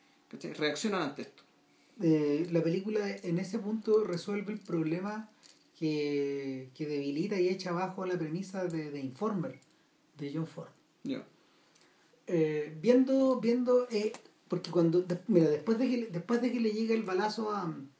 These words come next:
Speaker 2: después de que le llega el balazo a Johnny y Johnny se re-, se, se refugia en esta, se refugia en este edificio que es como, que, que, que son como camarines, pero también están medio abandonados.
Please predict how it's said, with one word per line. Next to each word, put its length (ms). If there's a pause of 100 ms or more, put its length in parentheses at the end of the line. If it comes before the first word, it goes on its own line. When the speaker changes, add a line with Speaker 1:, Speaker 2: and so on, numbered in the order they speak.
(360)
Speaker 2:
después 240
de 80
que 80
le 80
llega 160
el 80
balazo 320
a 60
Johnny 400
y 80
Johnny 180
se 160
re-, 280
se, 360
se 140
refugia 460
en 60
esta, 540 (1080)
se 180
refugia 340
en 80
este 200
edificio 400
que 60
es 60
como, 280
que, 180 (220)
que, 380 (220)
que 200
son 200
como 220
camarines, 560
pero 160
también 220
están 160
medio 180
abandonados. 720